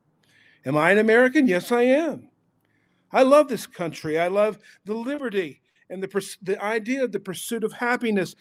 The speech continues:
and the freedoms and opportunities with the good and the bad, with its failures and its victories. I'm in. I'm sold. But God's not an American.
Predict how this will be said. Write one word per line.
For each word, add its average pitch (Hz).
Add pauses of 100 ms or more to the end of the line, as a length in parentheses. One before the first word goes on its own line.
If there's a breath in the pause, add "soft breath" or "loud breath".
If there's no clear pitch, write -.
(160 soft breath)
and 214
the 202
freedoms 247
and 196
opportunities 214 (220 soft breath)
with 180
the 190
good 233
and 240
the 233
bad, 190
with 165
its -
failures 208 (280)
and 180
its 165
victories. 196 (1200)
I'm 285
in. 277
I'm 247
sold. 277 (1800)
But 131
God's 180
not 180
an 135
American. 131